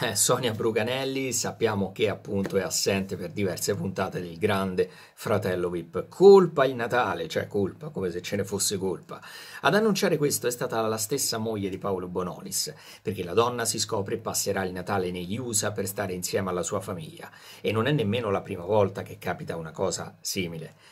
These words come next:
Anche l'on-, l'anno scorso, sempre in occasione dello stesso periodo, la donna era partita per gli States per passare le vacanze proprio lì.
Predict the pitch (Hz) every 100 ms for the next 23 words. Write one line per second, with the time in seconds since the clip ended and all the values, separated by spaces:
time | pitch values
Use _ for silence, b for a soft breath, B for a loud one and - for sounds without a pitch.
0 | B - 110 123 143 143 123 120 117 131
1 | 151 127 127 - 110 104 101 101 92 -
2 | 90 110 95 92 90 - - 127 - 110
3 | 131 95 92 98 B B 196 107 92 90
4 | 85 82 95 104 101 85 101 98 90 87
5 | - - 87 80 - - 104 - 92 -
6 | 101 90 90 87 - 82 - 104 107 104
7 | 87 -